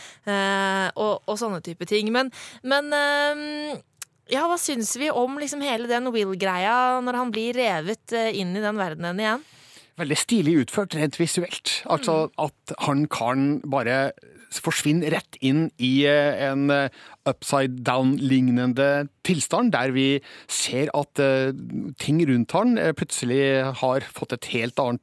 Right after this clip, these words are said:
Speaker 2: eh, visuelt, eh, uttrykk. Og vi ser da det her, eh, skyggemonsteret langt i det fjerne, som bygger seg opp som et eller annet hentet fra, eh, et sånt barnlig mareritt man
Speaker 1: Mm.
Speaker 2: kanskje kunne ha hatt selv. Liker veldig godt, eh, hvordan, eh, dette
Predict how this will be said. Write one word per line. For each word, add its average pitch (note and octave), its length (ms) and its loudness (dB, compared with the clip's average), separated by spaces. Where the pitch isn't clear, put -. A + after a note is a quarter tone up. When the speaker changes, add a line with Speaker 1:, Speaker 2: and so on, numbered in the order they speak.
Speaker 2:
eh, C3 60 2
visuelt, B2+ 500 -2
eh, C3+ 140 0
uttrykk. D#3 380 0
Og C#3+ 120 2
vi D3 80 2
ser A2 360 -4
da A2+ 200 -2
det A#2+ 120 -2
her, A2 220 -4
eh, A2+ 400 -4
skyggemonsteret B2 1120 0
langt B2 360 0
i A#2 100 -4
det B2+ 100 0
fjerne, C#3 380 2
som C3 220 0
bygger B2 280 0
seg C3+ 140 0
opp C#3 240 -2
som B2+ 200 2
et - 220 -6
eller C3 120 2
annet A#2+ 160 -4
hentet A#2+ 400 -4
fra, C3 160 -2
eh, B2 220 -4
et - 100 -8
sånt B2+ 200 -4
barnlig B2 500 -2
mareritt C3+ 600 -2
man C#3 200 2
Speaker 1:
Mm. C3+ 60 -4
Speaker 2:
kanskje C#3 240 0
kunne A#2+ 240 -2
ha C3 120 -4
hatt C#3 180 -8
selv. C#3 260 0
Liker F#3 240 2
veldig D#3 400 2
godt, D#3+ 280 0
eh, D3 380 4
hvordan, C3+ 520 2
eh, C3+ 560 0
dette D3 240 -4